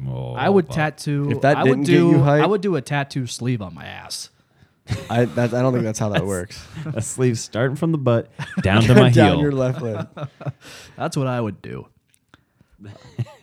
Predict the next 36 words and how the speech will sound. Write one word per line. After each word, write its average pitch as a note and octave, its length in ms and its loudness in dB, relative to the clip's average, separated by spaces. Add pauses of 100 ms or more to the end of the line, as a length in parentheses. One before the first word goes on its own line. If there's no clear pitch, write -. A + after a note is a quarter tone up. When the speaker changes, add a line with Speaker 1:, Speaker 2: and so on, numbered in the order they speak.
(160)
Speaker 2:
All G2 120 -8
right, E2 300 -10
enough A2+ 280 -4
of F2 80 -8
this. D2 340 -12 (1200)
Uh, C#3+ 500 4
Kyle. D#3 520 2 (640)
Speaker 3:
Oh, D#3 380 8
are C3 120 8
we D3 140 10
Speaker 2:
We're D#3 100 10
Speaker 3:
ready? C#3 160 10
Speaker 2:
playing G3 160 8
a E3+ 60 2
game. C#3+ 420 2 (320)
Speaker 3:
Are C#3+ 100 4
we E3+ 80 6
ready F3+ 200 6
to E3 80 0
play E3+ 200 2
the D#3+ 100 0
game E3 360 2
called E3 300 4
Hey? B3 380 6 (280)
Speaker 2:
Let's C#3 220 -2
on F3+ 120 6
the E3 60 0
count E3+ 240 2
of C#3 80 -2
three. E3+ 220 6
Just, C#3 340 -6
just B2+ 220 -10
Speaker 3:
Who's G#3+ 160 4
Speaker 2:
do E3+ 60 4
Speaker 3:
that? A3+ 160 2
Speaker 2:
it. - 60 -20